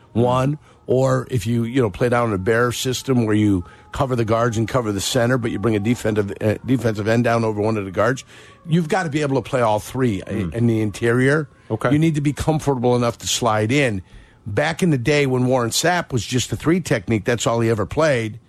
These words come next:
Speaker 1: It was the complementary piece, uh, uh, the kid from
Speaker 2: Booger.
Speaker 1: Florida. Booger
Speaker 2: Booger.
Speaker 1: McFarland a little bit later on. But
Speaker 2: Um,
Speaker 1: before, Culpepper.
Speaker 2: oh,
Speaker 1: Brad
Speaker 2: D-, uh,
Speaker 1: Culpepper.
Speaker 2: Brad Culpepper,
Speaker 1: Brad
Speaker 2: yeah.
Speaker 1: Culpepper.
Speaker 2: Yep.
Speaker 1: He was the guy that played
Speaker 2: Good call.
Speaker 1: kind of exclusively on the nose that allowed
Speaker 2: Yeah.
Speaker 1: Warren Sapp to play on the three technique
Speaker 2: Good
Speaker 1: all
Speaker 2: call.
Speaker 1: the time.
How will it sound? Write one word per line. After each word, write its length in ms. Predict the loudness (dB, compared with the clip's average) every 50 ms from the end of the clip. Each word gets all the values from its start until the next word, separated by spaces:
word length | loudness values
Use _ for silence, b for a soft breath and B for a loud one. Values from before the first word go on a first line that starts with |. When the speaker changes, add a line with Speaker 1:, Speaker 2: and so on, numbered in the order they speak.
| b b b b b b b
Speaker 1:
It 140 | 0 2 2
was 380 | 2 2 0 0 0 -2 -6 -6
the 120 | -6 -6
complementary 680 | -2 -2 -2 -2 0 0 2 2 2 2 2 0 0 -2
piece, 460 | -2 -2 -2 -2 -2 -4 -6 -10 -8
uh, 40 | -4 -2
uh, 1080 | 0 2 2 2 0 0 -2 -4 -6 -8 -12 -12 -14 -14 -12 -12 -12 -10 -10 -10 -10
the 120 | -10 -8 -4
kid 200 | -2 -4 -2 -2
from 120 | -2 -2
Speaker 2:
Booger. 80 | -2 -2
Speaker 1:
Florida. 480 | 0 0 0 2 0 0 -2 -6 -10 -14 -18 _ _ _ B B B B B B
Booger 180 | -2 -2 0 0 2 0
Speaker 2:
Booger. 80 | 0 0
Speaker 1:
McFarland 480 | -2 -2 0 0 2 2 2 0 0 0
a 40 |
little 180 | 0 0 0 0
bit 140 | -2 -4 -2
later 340 | 0 0 2 2 2 2 2
on. 380 | 2 0 0 -2 -4 -6 -12 -18 -20 _ -6
But 540 | -2 0 0 2 2 2 2 2 2 2 0
Speaker 2:
Um, 40 | 0
Speaker 1:
before, 280 | -2 0 0 -2 -2 -2
Culpepper. 540 | 0 -2 -2 -2 -2 -4 -6 -6 -8 -16 -20 -20 -20 -20 -20 -18 _ -2
Speaker 2:
oh, 240 | 0 0 2 2 0
Speaker 1:
Brad 140 | 0 0
Speaker 2:
D-, 40 | 0
uh, 60 | -2
Speaker 1:
Culpepper. 200 | 0 0 0 2
Speaker 2:
Brad 220 | 2 0 0 -2 -2
Culpepper, 360 | -2 -2 0 -2 -2 -2 0
Speaker 1:
Brad 140 | 0 0 0
Speaker 2:
yeah. 100 | 0 0
Speaker 1:
Culpepper. 520 | 2 0 0 0 -2 -8 -10 -8 -4 -2
Speaker 2:
Yep. 160 | -2 -2 -2 b b b b b
Speaker 1:
He 120 | 0 2 2
was 120 | 2 2
the 40 | 2
guy 140 | 0 0 0
that 120 | 0 -2
played 200 | -2 0 0 0 0
Speaker 2:
Good 40 | 0
call. 80 | -2 -2
Speaker 1:
kind 80 | -2
of 80 | -2 -4
exclusively 600 | -4 -6 -4 0 0 0 2 2 -2 0 0 2
on 100 | 2 2 2
the 60 | 0
nose 320 | 2 0 2 0 0 -2
that 80 | -2 -4
allowed 300 | 0 0 2 2 0 0
Speaker 2:
Yeah. 60 | -2
Speaker 1:
Warren 200 | -2 0 0 -2
Sapp 260 | -2 -2 0 0 0 0
to 60 | -2
play 240 | -6 -4 -2 0 0
on 60 | 0
the 60 | 0 0
three 180 | 0 0 0 0
technique 420 | 2 0 -2 -2 0 -2 -2 -2
Speaker 2:
Good 60 | 0
Speaker 1:
all 60 | 0 -2 -2
Speaker 2:
call. 60 | -2
Speaker 1:
the 80 | -6 -6
time. 200 | -4 -4 -4 -6